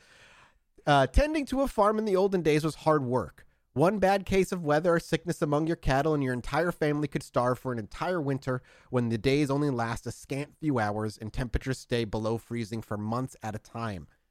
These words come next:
So it was important that you had good help on your farm, and one of these helpers were the Tomta.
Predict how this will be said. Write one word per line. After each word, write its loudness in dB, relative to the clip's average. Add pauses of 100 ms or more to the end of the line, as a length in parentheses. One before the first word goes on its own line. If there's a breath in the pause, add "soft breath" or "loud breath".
(340 soft breath)
So 4
it 4
was 4
important 0
that -6
you -4
had 0
good 0
help 0
on -2
your -4
farm, -2 (320)
and 2
one 4
of 0
these -2
helpers 0
were 2
the 0
Tomta. -4